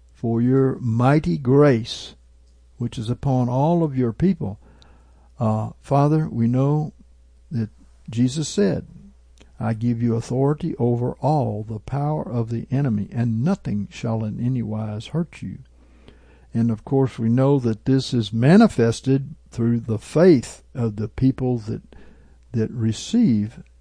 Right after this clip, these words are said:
your grace and, uh, and, and know and understand. And so, Lord, we ask you that everyone out there will grow by this testimony and understand that you have authority over the demons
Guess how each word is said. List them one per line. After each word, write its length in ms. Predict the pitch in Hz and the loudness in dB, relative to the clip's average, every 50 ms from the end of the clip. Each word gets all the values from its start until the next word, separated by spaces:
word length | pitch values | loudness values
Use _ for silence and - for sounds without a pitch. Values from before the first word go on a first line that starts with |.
| _ | _
your 680 | - 113 110 110 117 127 131 135 135 131 127 131 135 - _ - - _ _ _ - 147 | -8 -4 -2 0 2 2 4 4 4 2 0 -2 -6 -8 _ -20 -20 _ _ _ -14 -4
grace 580 | - 123 127 123 113 - - - - - - - _ _ _ _ _ _ _ _ _ _ - - - - - - - - | 0 4 4 4 4 0 -6 -12 -16 -16 -18 -20 _ _ _ _ _ _ _ _ _ _ -20 -20 -20 -20 -20 -18 -6 -2
and, 320 | 117 117 117 117 117 113 | 0 0 2 0 0 0
uh, 240 | 117 117 113 110 - | -2 -2 -4 -4 0
and, 300 | 139 127 131 127 123 - - | 4 4 4 4 2 0 2
and 260 | 135 127 123 120 120 | 2 2 4 4 6
know 300 | 131 139 139 139 139 135 | 6 8 8 8 6 4
and 180 | 135 123 117 | 2 0 0
understand. 880 | 120 123 127 123 117 113 - - - 123 120 117 113 - 110 117 131 - - _ _ _ _ _ _ _ _ _ - - - - - - _ _ - | 0 2 0 0 -2 -4 -6 -2 0 0 0 0 -2 -4 -8 -12 -14 -16 -20 _ _ _ _ _ _ _ _ _ -20 -20 -20 -20 -20 -20 _ _ -2
And 200 | 113 113 117 110 | 0 0 0 2
so, 180 | - 127 123 120 | 2 2 4 4
Lord, 340 | 123 131 139 147 160 151 143 | 6 6 6 6 6 6 4
we 140 | 131 120 | 2 2
ask 380 | 135 135 139 139 135 - - 139 | 4 4 4 2 0 -2 -2 0
you 100 | 139 135 | 2 2
that 140 | 123 113 120 | 2 2 2
everyone 420 | 123 120 117 117 117 117 117 117 | 2 2 2 2 -2 -2 -2 0
out 300 | 123 127 135 139 139 - | 2 2 2 2 0 0
there 260 | - 147 147 151 147 | 2 4 6 6 6
will 220 | 135 113 107 107 107 | 4 2 0 0 -2
grow 420 | 104 120 123 127 131 135 143 143 | -2 0 2 4 4 4 4 4
by 300 | 135 123 117 117 120 123 | 2 0 0 0 2 2
this 240 | 120 123 120 - - | 0 0 -2 -2 -4
testimony 840 | - 135 131 135 - - 143 143 147 160 180 196 208 214 214 - - - | -2 0 0 0 -2 -4 -2 0 2 4 4 6 6 4 4 2 -2 -2
and 220 | 123 113 107 110 | -2 -2 0 0
understand 800 | 117 123 117 110 110 110 - - 120 123 131 143 151 165 165 143 | 0 -2 -2 -2 -4 -6 -6 -4 -2 0 2 2 2 2 0 0
that 120 | 98 98 | -2 -6
you 220 | 107 107 110 113 113 | -6 -6 -4 -4 -2
have 220 | 117 120 123 135 | -2 -2 -2 -2
authority 600 | 180 175 - - 151 147 151 156 151 - 156 135 - | -2 -4 -4 -2 0 2 2 0 0 -2 -4 -4 -2
over 280 | 110 120 120 107 110 | -2 -2 -2 -2 -2
the 100 | 110 107 | -4 -4
demons 600 | 104 107 117 120 131 139 147 160 165 156 - - | -2 -2 -2 0 0 2 2 0 0 -2 -4 -10